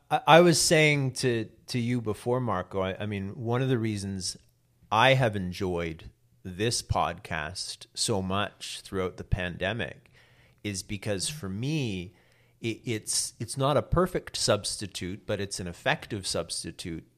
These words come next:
for the Lawyer's Lounge. I, I, I miss that grubby office at Old City Hall, that closet at a thousand Finch,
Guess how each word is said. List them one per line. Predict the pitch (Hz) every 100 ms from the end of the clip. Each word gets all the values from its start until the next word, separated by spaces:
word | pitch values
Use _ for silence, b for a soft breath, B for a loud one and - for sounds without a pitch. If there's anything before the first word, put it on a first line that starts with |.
| _
for | - 107
the | 92
Lawyer's | 92 98 117 113
Lounge. | 87 65 65 76 92
I, | 101
I, | 101 113 104
I | 120
miss | 123 120 113 - - - b b b b b -
that | 107 98 95 90 - _ _ - 113 98
grubby | 104 104 110 120 120 117 107 113 - _ _ _ _
office | 101 98 101 - 98 95 - - -
at | 95 90 85 90 - _ -
Old | 107 107
City | - 123 107
Hall, | 92 98 90 92 95
that | 90 78 -
closet | - 113 98 98 104 107 110 107 - _ _ _
at | 98
a | 92
thousand | - 98 98 101 101 98
Finch, | - 113 104 117 - - - -